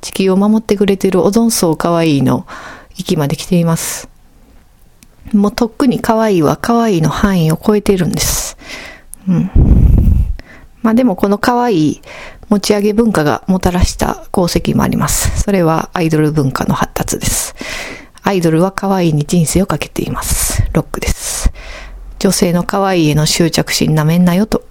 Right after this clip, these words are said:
言いたい。なんぼかかってると思ってんねん。家帰るぞ。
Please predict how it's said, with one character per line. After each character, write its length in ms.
言 120
い 40
た 140
い。 60
な 140
ん 80
ぼ 80
か 80
か 120
っ 20
て 140
る 60
と 80
思 120
っ 40
て 200
ん 80
ね 140
ん。 80
家 180
帰 220
る 80
ぞ。 220